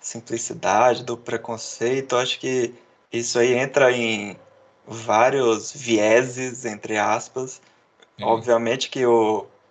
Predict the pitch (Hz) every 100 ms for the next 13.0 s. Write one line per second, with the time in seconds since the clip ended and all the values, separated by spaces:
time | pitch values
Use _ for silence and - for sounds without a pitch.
0 | _ - 110 113 110 - 110 110 107 98
1 | - - - - _ _ _ - 120 -
2 | 101 - 117 110 107 - - 120 107 98
3 | 104 110 120 117 113 107 104 104 101 -
4 | 120 113 104 - - _ _ - 113 -
5 | 135 120 117 120 113 135 143 135 127 131
6 | 143 143 117 113 - _ _ - 113 113
7 | 107 104 - 120 113 107 - - - 117
8 | 117 113 110 107 - 120 - 120 120 113
9 | 107 104 95 - _ _ _ _ _ 117
10 | 120 170 151 123 117 135 175 - _ _
11 | - 131 123 143 180 202 180 165 160 151
12 | - 131 127 131 123 120 113 107 104